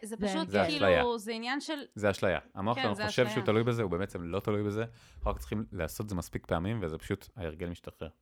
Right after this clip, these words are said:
Speaker 1: כן, וגם לפעמים,
Speaker 2: אוקיי.
Speaker 3: אז, אז
Speaker 1: קקי אמור
Speaker 2: צריך
Speaker 1: לקחת
Speaker 2: אמון.
Speaker 1: זמן, הכל
Speaker 2: צריך
Speaker 1: בסדר.
Speaker 3: כן,
Speaker 2: אמון.
Speaker 3: בדיוק. עבודה עם הרגלים, חשוב להגיד, צריכים סבלנות,
Speaker 2: ואמון.
Speaker 3: חמלה, ואמון.
Speaker 2: מהמם.
Speaker 3: כלומר, להבין שזה לוקח זמן, ו-, וזה חיווט במוח. בסופו של דבר, זה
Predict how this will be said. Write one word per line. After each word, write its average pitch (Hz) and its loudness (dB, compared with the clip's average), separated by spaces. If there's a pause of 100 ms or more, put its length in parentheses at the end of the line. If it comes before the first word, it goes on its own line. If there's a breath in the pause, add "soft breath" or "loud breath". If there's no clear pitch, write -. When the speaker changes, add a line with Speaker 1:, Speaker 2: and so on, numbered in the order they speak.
(160)
Speaker 1:
כן, 220 -6
וגם 185 -6
לפעמים, 190 -8
Speaker 2:
אוקיי. 165 -2 (100)
Speaker 3:
אז, 113 0
אז - 4
Speaker 1:
קקי - 2
אמור 311 4
Speaker 2:
צריך - 2
Speaker 1:
לקחת 330 4
Speaker 2:
אמון. 262 4
Speaker 1:
זמן, 202 2
הכל - -8
Speaker 2:
צריך 214 -2
Speaker 1:
בסדר. - 2
Speaker 3:
כן, 92 8
Speaker 2:
אמון. 143 -2
Speaker 3:
בדיוק. 110 -2
עבודה 117 6
עם 160 6
הרגלים, 107 6
חשוב 113 -2
להגיד, 107 6 (100)
צריכים - -4
סבלנות, 90 -4 (320)
Speaker 2:
ואמון. 170 -2
Speaker 3:
חמלה, 95 6 (440)
ואמון. 82 0 (180)
Speaker 2:
מהמם. 175 -6
Speaker 3:
כלומר, 87 0 (180)
להבין 92 0
שזה 123 -2
לוקח 101 0
זמן, 98 4
ו-, 87 0 (100)
וזה 90 -4
חיווט 101 -2
במוח. 95 6
בסופו 107 0
של 117 4
דבר, 147 4 (200)
זה 87 0